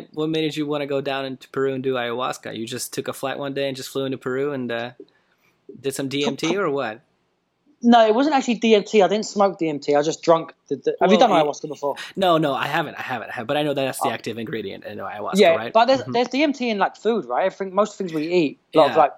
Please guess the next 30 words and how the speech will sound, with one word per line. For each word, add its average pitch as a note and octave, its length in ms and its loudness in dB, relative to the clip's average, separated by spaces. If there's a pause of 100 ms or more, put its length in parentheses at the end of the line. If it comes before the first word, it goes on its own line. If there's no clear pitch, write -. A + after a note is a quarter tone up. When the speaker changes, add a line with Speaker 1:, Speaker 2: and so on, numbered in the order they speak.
(140)
Speaker 2:
vegetables D#3+ 340 0
have D3+ 140 -2
D D#3 80 2
M C#3+ 80 -2
T, - 100 -18
but D3 100 6
we D3 120 0
don't D3 260 0
have, C#3 160 -2 (140)
the D3 140 6
acid D#3 360 0
kills D3+ 320 0
it A#2+ 160 -6 (160)
Speaker 1:
Sure, B2 240 -6
sure. - 320 -10
Speaker 2:
in C#3 80 -8
our B2+ 120 0
stomach. C#3+ 400 -2 (240)
So, E3+ 340 6
uh, E3+ 160 4
what A3+ 200 2
happened? D3+ 420 -4 (200)
No, B3+ 80 6
I, G#3+ 120 6 (140)
I - 40 4
was C#4 160 2
reading C#4 440 4
everything A#3 380 4
I A3+ 60 8
read. G3 340 4